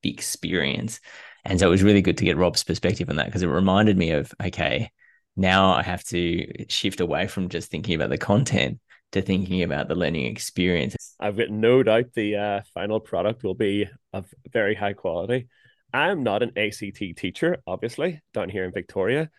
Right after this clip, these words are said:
Speaker 2: and I'm sure lots of our listeners are not A C T teachers.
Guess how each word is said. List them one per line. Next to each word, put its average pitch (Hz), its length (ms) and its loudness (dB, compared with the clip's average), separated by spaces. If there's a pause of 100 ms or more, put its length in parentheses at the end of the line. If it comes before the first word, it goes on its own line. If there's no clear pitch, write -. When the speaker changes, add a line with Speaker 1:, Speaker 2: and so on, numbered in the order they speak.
(540)
Speaker 2:
and 101 120 -4
I'm 101 60 -6
sure 113 200 0
lots 104 220 0
of - 60 -12
our 92 100 0
listeners 120 480 -4
are - 100 -8
not 85 240 -2
A 87 140 -6
C 80 200 -10
T 85 200 -6
teachers. 127 580 -8